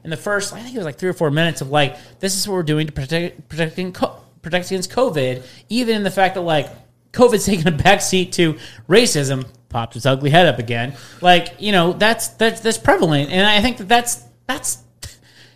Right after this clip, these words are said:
I mean, that's the thing is, like, that's when you, you have these arguments with conservatives and, you know,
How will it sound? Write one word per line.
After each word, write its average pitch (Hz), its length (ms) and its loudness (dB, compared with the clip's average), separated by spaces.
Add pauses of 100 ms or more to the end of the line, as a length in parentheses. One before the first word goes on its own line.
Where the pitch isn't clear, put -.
(140)
I - 100 -4
mean, 277 100 0
that's 330 160 -2
the 247 80 -6
thing 320 140 2
is, 240 120 -4
like, 220 260 0
that's 262 220 2
when 254 140 -4
you, 233 540 -2
you 226 160 -2
have 240 180 0
these 220 160 0
arguments 185 420 -2
with 160 160 -4
conservatives 185 800 2
and, 147 200 -2
you 165 120 -10
know, 147 500 -2